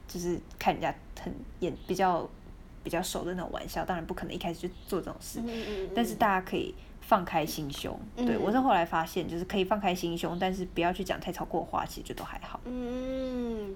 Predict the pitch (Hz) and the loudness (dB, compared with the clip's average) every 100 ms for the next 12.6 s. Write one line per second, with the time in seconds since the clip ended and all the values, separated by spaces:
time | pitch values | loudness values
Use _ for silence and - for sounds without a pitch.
0 | - - 196 160 - - - - 480 381 | -4 0 0 -2 -6 -12 -12 6 8 10
1 | 277 339 349 214 214 226 190 247 277 254 | 10 8 8 8 6 4 2 2 4 4
2 | 185 185 196 190 170 180 247 240 226 254 | 4 4 4 4 4 4 4 4 2 0
3 | 208 220 220 - - 175 151 160 - 135 | 2 2 0 -2 -4 -6 -6 -10 -6 -4
4 | 113 165 - - - - 202 196 151 165 | -4 -6 -10 -16 -4 -2 0 0 0 0
5 | 175 151 156 123 - - - - - - | 0 0 -2 -2 -4 -8 -10 -14 -16 -14
6 | - - 320 403 392 403 349 240 190 180 | -14 2 6 6 6 6 6 8 6 6
7 | - 196 - 202 202 220 - - - - | 4 0 0 -2 -2 -2 -8 -14 -14 -2
8 | 330 330 320 208 196 202 226 294 247 160 | 4 6 6 6 4 0 2 4 4 4
9 | 175 180 262 277 247 185 180 220 - - | 4 4 6 4 4 2 2 2 -4 -12
10 | - 233 - 180 185 196 180 233 247 - | -10 -4 0 0 0 -2 0 0 0 2
11 | 170 170 180 165 - - - 269 - 214 | 4 4 4 0 -2 -2 4 4 4 2
12 | 269 254 254 247 240 240 | 4 2 2 4 4 4